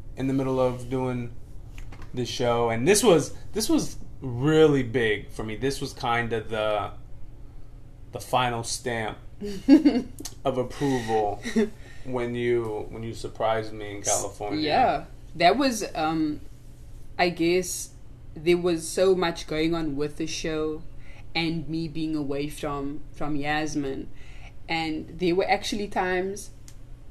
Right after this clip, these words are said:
Speaker 2: or at least one time I can think of, in the du-, in the span of me filming the show where I was really, really stressed out because I'm not sure if it's a norm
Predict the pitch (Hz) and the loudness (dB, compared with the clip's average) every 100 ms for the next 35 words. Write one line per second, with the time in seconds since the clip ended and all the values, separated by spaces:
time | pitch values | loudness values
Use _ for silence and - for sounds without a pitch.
0 | - 165 165 156 160 165 - 139 151 165 | -2 0 0 -2 -4 -6 -6 -4 -2 -2
1 | 170 165 160 156 - 151 151 170 165 151 | -2 -2 0 -2 -2 -2 0 0 0 -2
2 | 143 143 - - - 196 196 180 165 143 | -2 -4 -8 -10 -4 -2 0 0 0 -2
3 | - 190 185 160 - 196 180 180 165 160 | -2 0 0 0 0 2 4 4 2 0
4 | 156 190 175 170 156 - 208 175 147 143 | -2 0 0 0 -2 -4 -2 0 0 -2
5 | 139 165 175 170 135 - 165 208 226 208 | -2 -2 0 -2 -4 -6 -6 -2 0 0
6 | 202 202 202 196 - 190 185 - 185 190 | -2 -2 -2 -4 2 2 2 -2 0 2
7 | 147 - 151 165 156 151 - - - - | 0 -4 -6 -2 -2 -4 -8 -12 -10 -12
8 | - - - - 190 208 196 - - 196 | -10 -12 -4 0 2 4 2 0 0 2
9 | 180 175 175 170 165 160 - - - 160 | 4 0 -4 -4 -4 -4 -10 -10 -8 -6
10 | 156 151 156 190 220 | -4 -2 2 2 2